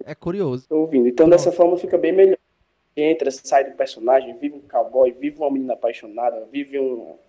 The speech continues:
Speaker 2: a flor do mamulengo e vive várias outras coisas.
Speaker 1: Eu já ia te questionar isso. É, é, vocês receberam as letras antes, como tu tá falando, mas assim, teve, teve alguma, alguma música que vocês ficaram assim, "Opa,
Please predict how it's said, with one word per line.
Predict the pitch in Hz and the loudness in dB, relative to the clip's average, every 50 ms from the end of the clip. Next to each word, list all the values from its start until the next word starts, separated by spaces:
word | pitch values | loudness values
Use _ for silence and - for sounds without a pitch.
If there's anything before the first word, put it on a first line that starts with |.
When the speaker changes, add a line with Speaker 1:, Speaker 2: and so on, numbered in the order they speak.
| _ | _
Speaker 2:
a | - 113 117 | -10 -10 -10
flor | _ - 131 127 123 | _ -4 -4 -4 -2
do | 117 | -2
mamulengo | 120 123 120 113 104 98 104 113 127 127 123 120 | -2 -2 -2 -2 -2 -2 -2 -2 -2 -2 -4 -8
e | 117 | -10
vive | 117 123 123 120 117 117 | -8 -6 -6 -6 -6 -4
várias | 110 117 113 120 127 135 135 | 0 2 2 2 2 0 -2
outras | 135 127 131 139 143 | -4 -4 -4 -8 -8
coisas. | - - 107 92 92 _ _ _ _ _ _ _ _ _ | -8 -14 -14 -14 -14 _ _ _ _ _ _ _ _ _
Speaker 1:
Eu | - 151 | -16 -12
já | 156 185 | -10 -10
ia | 202 202 | -10 -12
te | 208 220 | -14 -14
questionar | - 226 233 226 - - 233 233 240 240 240 | -14 -12 -12 -12 -12 -14 -18 -16 -14 -14 -12
isso. | 226 208 190 - - _ _ 180 _ _ - | -12 -12 -14 -16 -18 _ _ _ _ _ -12
É, | 214 208 196 180 196 190 175 - | -12 -10 -8 -6 -8 -8 -8 -10
é, | 196 180 | -14 -20
vocês | 165 185 196 196 233 220 220 | -20 -20 -20 -18 -18 -14 -14
receberam | 233 - - 233 - _ _ _ | -14 -10 -10 -10 -10 _ _ _
as | - 214 202 | -18 -16 -12
letras | 208 214 208 - 220 208 185 202 | -12 -12 -12 -10 -12 -12 -12 -12
antes, | 202 226 262 254 | -14 -14 -16 -20
como | - - 202 185 | -20 -20 -20 -20
tu | - _ | -20 _
tá | - 180 | -16 -16
falando, | 170 - 196 180 180 185 202 214 - _ _ _ _ _ _ _ | -12 -12 -12 -12 -12 -14 -14 -16 -18 _ _ _ _ _ _ _
mas | 156 170 190 202 220 | -8 -6 -4 -4 -4
assim, | 240 240 - 254 247 220 190 | -6 -8 -8 -10 -12 -14 -10
teve, | - 214 220 233 247 262 254 240 | -8 -6 -4 -4 -4 -4 -6 -4
teve | - 226 226 233 233 | -2 -2 -2 0 -2
alguma, | 233 220 214 226 233 _ - 233 233 226 220 - _ _ _ _ | -2 -4 -6 -10 -20 _ -14 -12 -12 -12 -14 -16 _ _ _ _
alguma | - - 180 180 180 202 226 240 240 | -14 -6 -6 -6 -6 -6 -10 -12 -8
música | 196 226 220 - 220 | -6 -8 -8 -8 -10
que | 202 208 | -10 -4
vocês | 208 214 196 - 214 208 196 | -4 -4 -2 -2 -4 -6 -6
ficaram | 220 - 208 196 196 | -8 -10 -8 -8 -8
assim, | 196 - - 196 196 | -8 -10 -10 -6 -4
"Opa, | 202 226 247 _ - 247 208 165 139 | -2 -2 -2 _ -6 -6 -6 -6 -8